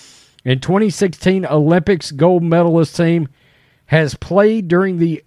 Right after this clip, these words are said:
W N B A offseason for the Russian team in the EuroLeague since twenty fifteen.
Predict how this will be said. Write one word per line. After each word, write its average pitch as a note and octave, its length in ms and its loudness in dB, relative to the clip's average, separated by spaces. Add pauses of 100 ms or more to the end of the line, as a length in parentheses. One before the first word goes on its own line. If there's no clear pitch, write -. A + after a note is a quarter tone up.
(100)
W F#3 360 0
N F#3 100 -2
B F3 160 2
A F3 60 2
offseason F3+ 680 0
for E3 200 2
the D3+ 180 0
Russian F#3+ 640 0
team D#3+ 540 -2 (600)
in G3 220 2
the A3+ 80 2
EuroLeague E3+ 720 2
since E3+ 280 -4
twenty F#3+ 300 0
fifteen. F3 920 -2